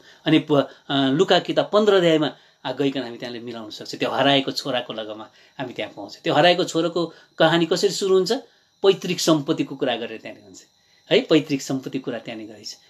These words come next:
यो पैतृक सम्पत्ति प्रभुले हामी ती स्वर्गमा राखिदिनु भएको छ। त्यसलाई हामी प्राप्त गर्नु त अब हामी तयार भइरहेको छौँ। यसको विषयमा हामीले जान्नुपर्छ। इफिसी किताब एक अध्यायको सत्र अठार पदमा यो पैतृक सम्पत्तिको बारे हामीले जान्यौँ भने आज त्यो महिमा जो पनि हामी पाउँछौँ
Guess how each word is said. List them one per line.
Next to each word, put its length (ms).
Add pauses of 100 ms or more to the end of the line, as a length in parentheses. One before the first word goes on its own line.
यो 80
पैतृक 400
सम्पत्ति 380
प्रभुले 280
हामी 180
ती 140
स्वर्गमा 380
राखिदिनु 460
भएको 140
छ। 60 (600)
त्यसलाई 240
हामी 120
प्राप्त 340
गर्नु 160
त 60
अब 140
हामी 160
तयार 300
भइरहेको 300
छौँ। 120 (500)
यसको 160
विषयमा 260
हामीले 160
जान्नुपर्छ। 580
इफिसी 380
किताब 280
एक 120
अध्यायको 400 (160)
सत्र 260
अठार 320
पदमा 340 (220)
यो 60
पैतृक 380
सम्पत्तिको 420
बारे 160
हामीले 160
जान्यौँ 380
भने 140 (720)
आज 160
त्यो 100
महिमा 300
जो 140
पनि 140
हामी 160
पाउँछौँ 400